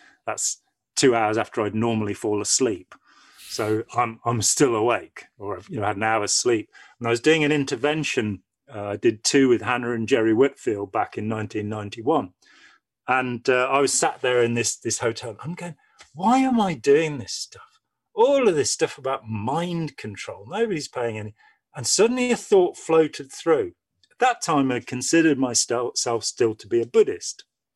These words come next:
I still pursued enlightenment. And it suddenly hit me that what the Buddha was trying to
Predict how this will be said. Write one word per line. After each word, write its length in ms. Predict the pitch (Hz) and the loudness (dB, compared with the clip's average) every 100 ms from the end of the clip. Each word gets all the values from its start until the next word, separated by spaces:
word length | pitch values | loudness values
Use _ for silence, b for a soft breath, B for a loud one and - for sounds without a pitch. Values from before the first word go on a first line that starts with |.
| b b b b | b b b b
I 140 | 120 | -4
still 300 | 117 - 156 | -4 4 4
pursued 500 | 160 151 - 135 120 | 4 0 4 6 4
enlightenment. 840 | 123 131 175 208 - 110 92 107 - _ _ _ _ | 4 2 4 2 -2 -8 -8 -14 -20 _ _ _ _
And 140 | 139 | -2
it 100 | 151 | 0
suddenly 380 | - - 220 262 | 2 2 4 4
hit 300 | 196 254 - | 4 0 0
me 340 | 117 90 92 _ _ _ _ | -8 -14 -20 _ _ _ _
that 200 | 165 156 | 0 4
what 240 | 214 226 | 2 4
the 80 | 202 | 0
Buddha 320 | 156 208 196 | 4 6 8
was 180 | 170 156 | 4 2
trying 320 | - 160 165 | -2 -2 -2
to 120 | 143 | -6